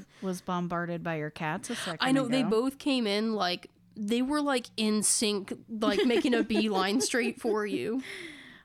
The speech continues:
Speaker 1: I know, if you hear her, she keeps trying to rub up against my microphone, and I'm stopping.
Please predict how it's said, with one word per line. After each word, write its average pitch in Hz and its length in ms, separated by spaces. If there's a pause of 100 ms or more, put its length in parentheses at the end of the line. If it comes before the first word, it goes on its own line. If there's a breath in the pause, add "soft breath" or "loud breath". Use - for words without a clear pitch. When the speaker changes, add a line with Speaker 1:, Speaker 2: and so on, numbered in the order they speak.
(100)
Speaker 1:
I 180 120
know, 165 180
if 175 120
you 196 140
hear 185 240
her, 180 220
she - 180
keeps 202 260
trying 190 220
to 185 80
rub 165 180
up 165 180
against 160 420
my 147 380 (120)
microphone, 156 720
and 156 180
I'm 160 140
stopping. 147 640